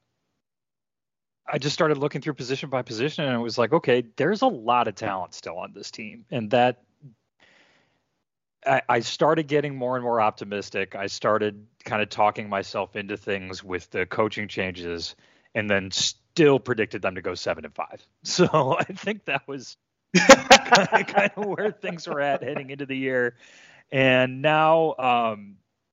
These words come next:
obviously expectations have, have shot up, and, um, I am now, you know, happy that they stayed the course with Jim Harbaugh, 'cause, I mean, I, I'm a Matt Campbell stan, as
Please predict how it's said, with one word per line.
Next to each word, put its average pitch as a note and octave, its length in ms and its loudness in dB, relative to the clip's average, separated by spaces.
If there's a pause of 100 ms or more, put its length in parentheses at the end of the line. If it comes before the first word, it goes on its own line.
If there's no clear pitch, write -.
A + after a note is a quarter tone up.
(280)
obviously B2+ 480 -2
expectations G#2 760 -8
have, F#2+ 140 -14 (160)
have F#2 160 -6
shot F2+ 320 -4
up, E2+ 260 -8
and, E2+ 440 -16
um, F2+ 500 -8 (960)
I A2+ 140 2
am G2+ 140 -4
now, F#2+ 480 -2 (1040)
you A2 120 -10
know, F2 220 -6 (400)
happy A2 380 -2
that F#2 300 -2 (440)
they F#2+ 300 -6
stayed F#2 520 -6
the F2 80 -14
course F2+ 380 -8
with F#2 100 -14
Jim E2+ 240 -8
Harbaugh, E2+ 540 0
'cause, - 480 -6 (680)
I - 20 -8
mean, F#2+ 180 -2
I, F#2 160 2 (120)
I'm F#2 180 0
a D#2+ 120 -2 (220)
Matt F#2 300 -2
Campbell F2 380 -8
stan, E2+ 440 -6
as E2+ 220 -10